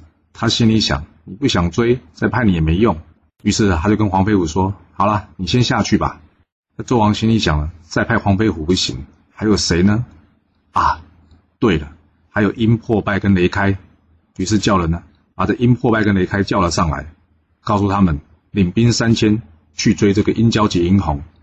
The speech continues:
那殷破败及雷开呢，听到这个消息之后呢，马上呢去来找黄飞虎，要求点兵三千去追击殷郊及殷红。那黄飞虎一看，糟糕，这殷破败及雷开都是有本领之人，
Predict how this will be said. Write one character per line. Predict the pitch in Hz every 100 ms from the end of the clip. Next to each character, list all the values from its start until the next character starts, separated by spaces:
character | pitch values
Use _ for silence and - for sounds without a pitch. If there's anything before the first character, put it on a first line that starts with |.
| _ _ _ _ _ _ _ _ -
那 |
殷 | 156 147
破 | 143 139
败 | 127
及 | 104
雷 | 98 101
开 | 107
呢， | 101 98
听 | -
到 | 110
这 | 104
个 | 98
消 | 104
息 | 92 87
之 | 98
后 | 95 87
呢， | 80 - - -
马 | 90
上 | 123 104
呢 | 92 101
去 | - 110
来 |
找 | 104 82
黄 | 80 92
飞 | 104 107
虎， | - _ - _ -
要 | 113
求 | 113 104
点 | - 104 90
兵 | 113
三 | 113 113 110
千 | 113 110 - _ -
去 |
追 | 107 120
击 | 113 92
殷 | 101 107
郊 | 110
及 | 98 87
殷 | 90 90
红。 | 76 71 - _ _ _ _ _ _ _ _ _ -
那 | 147
黄 | 135 131
飞 | 139
虎 | 120 85
一 | 90
看， | 107 76 78 - _ _
糟 | - 95 92
糕， | 80 82 90 - _ _ _ _
这 | -
殷 | - 139 135
破 | - 131
败 | 123
及 | 104 98
雷 | 98
开 | 98 107 101
都 | 98 120
是 | -
有 | 107 80
本 | 95
领 | 107 80
之 | 90
人， | 85 71